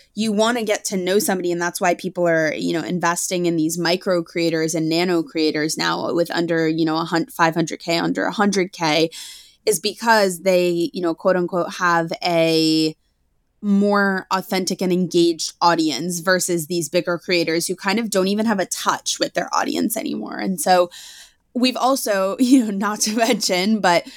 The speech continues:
we've been through a pandemic, which is definitely, I think, shaped a lot when it comes to the influencer marketing world, because,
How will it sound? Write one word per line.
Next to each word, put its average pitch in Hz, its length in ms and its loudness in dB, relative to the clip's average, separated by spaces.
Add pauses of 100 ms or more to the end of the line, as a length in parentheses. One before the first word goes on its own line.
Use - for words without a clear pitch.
(160)
we've 220 140 2
been 240 180 4
through 254 120 2
a 233 40 0
pandemic, 202 680 0
which 190 280 2
is 180 460 4
definitely, 170 760 0
I 175 120 -4
think, 165 240 -2
shaped 170 500 -2
a - 120 -4
lot 170 460 2 (180)
when 170 180 0
it 170 140 -2
comes 233 520 -2 (160)
to 165 320 2 (300)
the 135 60 -6
influencer 185 540 0
marketing 160 500 -2
world, 160 440 2
because, 170 680 -2